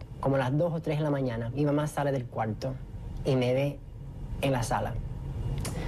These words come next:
Cuando yo vi a mi mamá saliendo del cuarto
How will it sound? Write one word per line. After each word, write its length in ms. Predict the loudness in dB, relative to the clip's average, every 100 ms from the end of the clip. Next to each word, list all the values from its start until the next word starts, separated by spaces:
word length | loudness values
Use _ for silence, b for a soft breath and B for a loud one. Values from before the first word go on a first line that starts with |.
| B B B B 2
Cuando 240 | 4 4
yo 180 | 4 4
vi 100 | 4
a 40 |
mi 80 | 2
mamá 400 | 2 2 0 -4 -4
saliendo 420 | 0 2 4 2
del 160 | 0
cuarto 400 | 0 0 0 -4